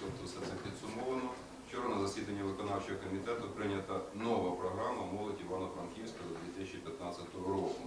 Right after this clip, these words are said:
Тому я бажаю вам подальших добрих кроків в житті.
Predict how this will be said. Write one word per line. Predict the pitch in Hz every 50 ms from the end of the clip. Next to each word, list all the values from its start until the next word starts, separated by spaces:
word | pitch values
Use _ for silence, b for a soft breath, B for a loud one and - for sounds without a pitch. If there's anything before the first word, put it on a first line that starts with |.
| - - B B B B B B B B B - -
Тому | 101 107 113 110 104 98 - 107
я | 113
бажаю | 110 113 113 107 107 113 110 101 101 98 98
вам | 101 107 107 - - - - - -
подальших | - 101 101 - - - - - - 95 - - - - - - -
добрих | 117 117 110 - - - - - - -
кроків | 117 117 110 104 - - 113 110 107
в |
житті. | - 110 110 - - - -